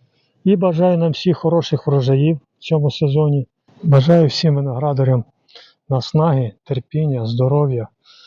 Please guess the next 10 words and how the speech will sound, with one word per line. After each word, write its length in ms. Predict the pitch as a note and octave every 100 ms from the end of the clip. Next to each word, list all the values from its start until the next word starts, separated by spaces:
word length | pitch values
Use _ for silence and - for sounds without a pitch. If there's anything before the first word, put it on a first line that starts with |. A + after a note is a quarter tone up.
| _ _ _ _ -
вирощування 680 | C3+ C3+ C3 - C3 B2+
винограду. 640 | B2 B2 A2+ A#2+ A2+ G#2+ - _ _ _ - _ _ -
І, 80 | C#3
звісно 480 | B2+ E3+ F#3 F3+
ж, 200 | D#3 - -
бажаю 420 | C3+ B2+ D3 C#3+
всім 280 | A#2+ - C3
миру 380 | B2 D#3 E3+ E3+
і 100 | D3
перемоги 640 | B2+ C3+ C3+ B2+ A2+ A2+